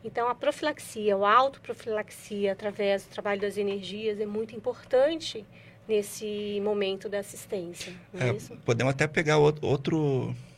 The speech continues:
Speaker 2: outro viés disso, né? Então, o, o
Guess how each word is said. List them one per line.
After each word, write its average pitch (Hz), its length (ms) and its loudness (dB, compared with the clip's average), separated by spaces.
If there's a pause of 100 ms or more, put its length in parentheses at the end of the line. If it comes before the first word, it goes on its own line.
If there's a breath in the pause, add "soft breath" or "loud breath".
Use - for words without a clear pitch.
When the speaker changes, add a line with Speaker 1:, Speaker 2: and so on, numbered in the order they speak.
(120 loud breath)
Speaker 2:
outro 127 240 0
viés 120 380 2
disso, 120 380 -2
né? 95 180 -4 (440 loud breath)
Então, 135 340 2
o, 120 420 -4 (320)
o - 40 -20